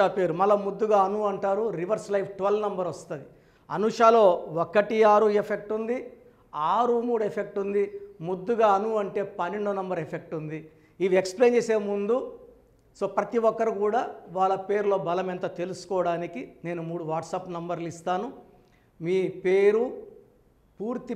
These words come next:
పేరు, పిలిచే పేరు, date of birth. So ఫస్ట్ WhatsApp నంబర్, నా పర్సనల్ WhatsApp నంబర్ నైన్ వన్ టూ వన్ సిక్స్ ఎయిట్ డబల్ ఫైవ్ వన్ త్రీ, నైన్ వన్ టూ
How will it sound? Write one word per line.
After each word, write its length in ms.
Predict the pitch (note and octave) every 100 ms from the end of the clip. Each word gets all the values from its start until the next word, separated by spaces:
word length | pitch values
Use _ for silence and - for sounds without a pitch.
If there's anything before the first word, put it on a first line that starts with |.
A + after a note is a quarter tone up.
| F3+
పేరు, 280 | G#3 G#3+ A#3+ - - -
పిలిచే 380 | G3+ G#3+ - G#3+ G#3
పేరు, 180 | G3+ G#3+ E3
date 180 | F#3+ G3+ F#3+
of 60 | E3
birth. 220 | D#3+ - - - _ _ _ _
So 40 | F#3 F#3+
ఫస్ట్ 240 | G3+ - A3+
WhatsApp 360 | G#3 G#3+ G#3 - F#3+
నంబర్, 260 | F#3 G3+ F#3+ F#3
నా 60 | F3 -
పర్సనల్ 420 | F3+ - A3 G3+ E3
WhatsApp 340 | F3 F3 F#3+ F#3+ E3+
నంబర్ 280 | F3+ G3+ E3 D#3+
నైన్ 220 | F#3 G3 G3
వన్ 140 | G3 A#3+ C4 - - _ _ G3+
టూ 120 | G#3 G#3+ G3+
వన్ 160 | G#3+ C4 C4+ - - _
సిక్స్ 260 | G#3+ - - G#3
ఎయిట్ 180 | A#3+ G3+ F3+
డబల్ 240 | F3 A3 G#3+
ఫైవ్ 220 | A3 A3 G3+
వన్ 100 | F#3+ F#3
త్రీ, 140 | F3 F3 - - _ - D#3+
నైన్ 240 | F#3 G#3+ G#3+ G#3+
వన్ 160 | C4 C#4 A3+ - G3+
టూ 120 | G#3